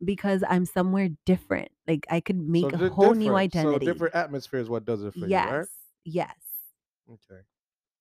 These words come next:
Speaker 1: Like, we're going, we're getting ready to go on vacation shortly, and I'm just excited to be in that suite, it's the first time in that branch of hotels that we're going to stay at, and I'll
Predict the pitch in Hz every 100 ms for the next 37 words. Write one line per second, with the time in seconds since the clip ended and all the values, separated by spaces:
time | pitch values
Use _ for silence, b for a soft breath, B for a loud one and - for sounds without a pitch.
0 | _ 175 165 185 180 196 196 180 175 180
1 | 180 175 180 - 165 165 160 160 b b
2 | b _ - 170 160 151 165 156 151 151
3 | 151 151 151 147 - 170 - 160 147 147
4 | b b _ _ - 165 151 160 180 185
5 | - 175 165 165 - 156 - 185 185 165
6 | 165 143 151 - - 208 214 214 151 -
7 | 160 - 165 160 - - - 175 160 151
8 | 147 - _ 170 170 160 151 - _ 147
9 | 156 147 151 156 139 143 139 151 147 165
10 | 190 175 180 175 180 175 175 - _ _
11 | _ _ - 175 185 180 170 170 147 -
12 | 170 180 190